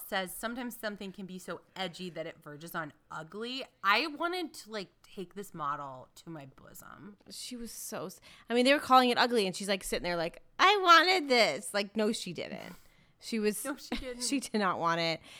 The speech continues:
Speaker 2: And she's like, "I just was gonna go bold, go all the way." Like, she looked like she was trying to put on a face. And, like, she's like, "There goes my
Speaker 1: They
Speaker 2: acting
Speaker 1: should have
Speaker 2: career."
Speaker 1: had to cast her on Vanderpump Rules or something, like, as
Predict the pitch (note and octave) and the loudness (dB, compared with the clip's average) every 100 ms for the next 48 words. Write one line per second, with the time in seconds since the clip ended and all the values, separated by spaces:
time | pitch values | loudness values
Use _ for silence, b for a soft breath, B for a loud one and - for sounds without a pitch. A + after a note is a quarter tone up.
0 | B - G#3+ A#3+ A#3+ - D4 F#4 F4+ F#4 | B -8 0 2 4 4 4 4 2 0
1 | C4+ D4 C#4 A#3+ C#4 B3+ A#3+ B3 A#3+ A#3 | 2 4 6 6 6 6 6 6 6 6
2 | B3 B3+ C4 C#4 C4+ F#3+ F#3 - G#3 F#3 | 8 10 8 6 4 4 2 -2 -6 -6
3 | F#3 F3+ G3 F3 F3+ E3 F3+ D#3+ D#3+ D#3 | -4 -4 -4 -8 -8 -8 -4 -4 -4 -6
4 | D#3+ D3+ E3+ - - E3+ E3 E3 _ b | -6 -8 -8 -8 -8 -4 -2 -4 _ b
5 | b b - G3 A#3 A#3+ A#3+ A#3+ C4 F#4 | b b -8 0 2 2 4 6 6 4
6 | A4+ G3+ F#3 E3+ F3+ G#3+ G3+ - G3+ G3+ | 0 4 4 4 2 6 6 4 0 0
7 | F3+ F3 F#3 F#3 F3+ D#3+ D#3+ D#3+ F#3 G#3 | -4 -6 -6 -6 -8 -8 -12 -10 -10 -8
8 | G3+ G#3 G#3 G3 F3+ E3+ | -8 -6 -8 -8 -6 -6